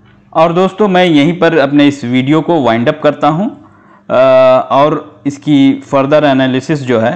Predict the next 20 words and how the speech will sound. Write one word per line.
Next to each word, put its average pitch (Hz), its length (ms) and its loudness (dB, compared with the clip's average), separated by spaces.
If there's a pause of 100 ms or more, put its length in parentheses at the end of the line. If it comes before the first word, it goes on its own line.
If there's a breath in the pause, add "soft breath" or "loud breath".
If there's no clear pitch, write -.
हम 143 260 0
लोग, 160 260 0
अ, - 680 -2
next 156 420 -2
video 135 380 2
में 139 200 2
देखेंगे 120 440 -4 (460 soft breath)
कि 147 100 0
हमने 139 400 0 (340)
कैसे 123 320 -2
इस, 117 100 -6
इसे 120 420 -6
जो 113 120 -2
है, 156 240 -4 (340 loud breath)
अ, 113 120 -2
दूसरे 123 360 -4
sheet 135 320 -6
पर 117 140 0
लेकर 117 680 -4 (340)
analysis 139 560 -2